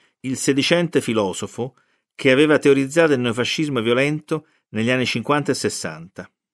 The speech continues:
Mio padre aveva comprato i suoi libri e li aveva letti con attenzione per entrare nel cervello dei neofascisti, per capire dove andassero a parare i loro progetti di violenza e prevaricazione. In aula,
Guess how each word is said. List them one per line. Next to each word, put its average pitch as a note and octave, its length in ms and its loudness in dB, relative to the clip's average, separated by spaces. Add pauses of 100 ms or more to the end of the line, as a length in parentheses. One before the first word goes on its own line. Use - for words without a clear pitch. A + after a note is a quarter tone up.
(920)
Mio C#3+ 140 2
padre G#2+ 600 0
aveva A#2+ 280 0
comprato C#3 440 0
i B2 40 0
suoi G#2+ 200 -2
libri F#2+ 500 -8 (380)
e - 80 -8
li B2 80 0
aveva D3 240 4
letti D#3+ 280 2
con B2 120 0
attenzione G2+ 760 -4
per A#2 140 0
entrare B2+ 460 0
nel A2 120 -2
cervello C#3 840 -2 (280)
dei A#2+ 160 0
neofascisti, A2 880 -4 (280)
per B2+ 140 0
capire C#3 400 2
dove A#2 140 2
andassero C3 440 0
a A2+ 60 0
parare D3 460 0
i - 20 4
loro B2 220 0
progetti B2 500 -2
di A#2 80 -4
violenza G#2 520 0
e - 20 -4
prevaricazione. G#2 1040 -4 (1400)
In D#3 160 2
aula, G#2+ 460 2